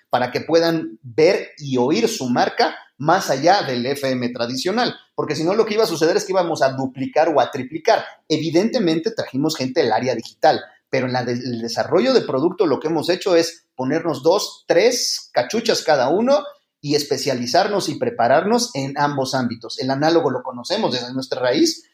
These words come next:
tenemos que desarrollar el digital y el de desarrollo de producto. Y ese ha sido un trabajo de la compañía en los últimos, el desarrollo de producto te puedo decir que inclusive desde antes de lo digital.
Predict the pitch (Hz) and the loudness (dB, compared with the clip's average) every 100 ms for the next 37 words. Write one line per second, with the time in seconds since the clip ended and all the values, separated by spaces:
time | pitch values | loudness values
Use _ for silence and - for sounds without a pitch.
0 | - 127 143 160 160 139 - 127 131 151 | -6 -2 0 0 0 0 0 0 2 2
1 | 139 127 - 120 151 185 143 127 113 - | 2 -2 -6 2 2 2 0 -2 -4 -4
2 | 113 117 117 113 131 147 175 131 - _ | -4 -2 -4 -6 -4 -2 -2 -4 -10 _
3 | - 131 185 208 202 190 196 185 151 170 | -4 0 2 2 0 0 2 2 2 2
4 | 180 135 - 113 107 117 175 208 - _ | 2 2 -2 -6 -4 -2 0 0 -4 _
5 | _ 233 - 247 247 160 165 208 196 180 | _ -6 0 0 0 -4 -4 -2 -2 -2
6 | - - _ - 147 135 143 175 214 214 | -6 -16 _ -8 -6 -2 2 6 4 4
7 | 180 - 240 175 175 175 165 135 127 165 | 2 2 0 2 2 2 -2 -2 -2 2
8 | 170 151 131 131 139 165 143 117 107 107 | 2 2 0 0 2 2 0 -4 -6 -10
9 | 107 - - | -14 -20 -20